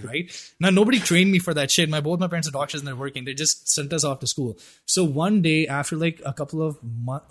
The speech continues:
like, maybe, like, a week, couple of weeks or something, I just ended up having literally, like, toffees and candies like these.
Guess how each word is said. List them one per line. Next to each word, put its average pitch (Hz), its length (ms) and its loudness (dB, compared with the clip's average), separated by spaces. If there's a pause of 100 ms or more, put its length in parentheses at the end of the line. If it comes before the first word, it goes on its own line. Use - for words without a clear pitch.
like, 147 240 -2
maybe, 160 320 2
like, 151 160 0
a 147 60 -4
week, 143 320 -4
couple 143 160 -4
of 127 80 -4
weeks 131 160 -4
or - 20 -4
something, 151 260 -6
I 143 60 -4
just 165 260 -4
ended 151 220 -2
up 175 120 0
having 139 360 -2 (420)
literally, 165 380 -2
like, 170 220 -4
toffees 143 380 -4
and 139 120 -8
candies 123 380 -8
like 110 160 -14
these. 95 340 -10